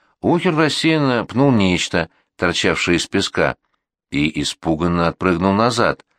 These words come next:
так как это нечто взвилось в воздух, несколько раз перевернулось вокруг своей продольной оси и, разбрызгивая воду, шлёпнулось в прибрежный песок.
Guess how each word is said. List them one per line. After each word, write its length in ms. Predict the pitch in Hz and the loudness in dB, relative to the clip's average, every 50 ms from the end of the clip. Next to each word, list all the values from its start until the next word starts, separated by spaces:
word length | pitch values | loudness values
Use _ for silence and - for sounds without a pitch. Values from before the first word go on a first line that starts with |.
| _ _ _ _ _ _ _ _ _ - | _ _ _ _ _ _ _ _ _ -4
так 160 | 113 110 - | -4 -2 0
как 180 | 127 113 - | 0 -2 0
это 180 | 123 117 - 131 | 0 -2 0 0
нечто 520 | 139 165 175 165 - - - 80 69 69 - _ _ _ _ _ _ _ _ _ _ - | 0 2 0 0 -2 -2 -2 -2 -4 -4 -6 _ _ _ _ _ _ _ _ _ _ -10
взвилось 580 | 82 85 90 113 151 180 185 180 170 - - | -8 -6 -4 -2 0 0 2 0 0 -2 -4
в 40 | 107 | -2
воздух, 540 | 104 107 104 101 98 92 110 117 110 - _ _ _ _ _ _ - | 0 2 2 2 2 0 -2 -2 -4 -4 _ _ _ _ _ _ -4
несколько 460 | 76 87 104 101 - - 80 - - | -2 0 0 0 0 -4 -4 -2 0
раз 180 | 82 78 76 - | 0 0 0 -2
перевернулось 760 | - 92 85 87 87 90 90 92 98 107 123 127 117 - | -2 0 2 2 2 2 0 0 0 0 -2 -2 -4 -2
вокруг 320 | 107 107 95 110 110 101 - | 0 0 0 0 -2 -2 -2
своей 240 | - 107 107 104 98 | 0 0 2 2 2
продольной 560 | - 101 101 95 104 101 98 95 98 101 101 | 0 0 0 2 2 2 2 2 0 -2 -2
оси 360 | 92 - - 110 104 101 - _ _ _ _ _ _ _ _ _ _ _ - | -2 -4 -4 -4 -4 -4 -6 _ _ _ _ _ _ _ _ _ _ _ -2
и, 180 | 117 135 131 | 0 0 2
разбрызгивая 720 | 110 117 123 113 104 120 135 131 113 104 127 120 131 139 | 2 0 0 -2 0 0 0 0 0 0 0 0 2 2
воду, 420 | 143 151 165 156 104 82 69 67 _ _ _ _ _ _ | 2 2 0 0 0 -2 -2 -4 _ _ _ _ _ _
шлёпнулось 840 | - - - - 117 139 143 135 - 151 151 151 151 143 - - _ _ _ | -8 -8 -4 0 0 0 0 0 -2 -2 -2 0 0 -2 -4 -8 _ _ _
в 80 | - - | -10 -4
прибрежный 540 | - 110 113 95 95 95 90 87 101 104 | 0 0 2 2 2 2 2 2 0 -2
песок. 500 | 107 - 147 - - - 82 69 - - | -2 -2 -4 -2 0 0 0 0 -2 -8